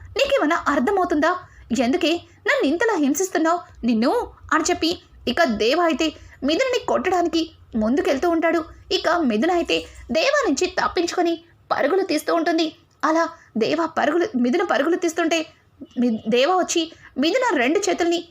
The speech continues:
గట్టిగా పట్టుకుంటాడు. వాటిని వదిలించుకునే క్రమంలో దేవ, మిథున ఒకరికొకరు దగ్గరవుతారు.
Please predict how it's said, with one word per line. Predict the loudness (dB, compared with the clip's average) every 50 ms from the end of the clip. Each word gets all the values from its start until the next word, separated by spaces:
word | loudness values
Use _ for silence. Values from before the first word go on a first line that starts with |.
| -20 -12 -4 -2 -2
గట్టిగా | -2 -2 -2 -2 0 0 0
పట్టుకుంటాడు. | 0 0 0 0 0 0 0 2 2 2 2 0 -2 -6 -10 -18 -20 -6 -2 -2
వాటిని | 0 0 0 0 0 0 0
వదిలించుకునే | 0 0 0 0 0 2 2 0 0 0 -2 0 0 0 0 -2 -6 -12 -20 -18 -4 -2
క్రమంలో | 0 0 2 2 2 2 2 0 0 -4 -8 -14 -14 -6 -2
దేవ, | 0 0 2 2 2 2 2 2 2
మిథున | 2 2 2 2 2 0 0 -2 -4 -10 -18 -18 -6 -2
ఒకరికొకరు | 0 0 2 2 2 2 0 0 0 0 0 0
దగ్గరవుతారు. | 2 0 0 0 0 0 2 0 0 0 0 0 0 0 -2